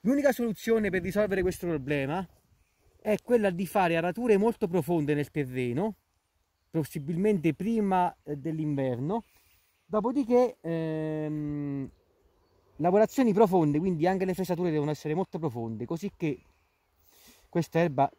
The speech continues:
mm, diciamo, ha più difficoltà a germogliare. Poi quando andiamo, ehm, a tirare fuori le patate, che quest'erba, diciamo, <laughs> poi vi farò vedere,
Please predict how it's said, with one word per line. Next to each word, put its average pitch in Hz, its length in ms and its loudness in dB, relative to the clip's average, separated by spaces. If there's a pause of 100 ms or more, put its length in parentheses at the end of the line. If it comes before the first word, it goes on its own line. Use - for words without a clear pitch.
(280)
mm, 123 160 -6
diciamo, 139 420 -2 (100)
ha 135 100 -6
più 185 160 -4
difficoltà 170 480 -2
a 151 40 0
germogliare. 120 680 0 (400)
Poi 170 480 6
quando 247 340 0
andiamo, 185 560 -2 (160)
ehm, 151 920 -4
a 165 240 4 (360)
tirare 165 260 0
fuori 170 220 2
le 160 100 2
patate, 131 560 0 (480)
che 175 180 2
quest'erba, 170 460 0
diciamo, 151 520 0 (480)
<laughs> - 440 -8
poi 202 140 6
vi 165 80 4
farò 156 240 4
vedere, 147 520 2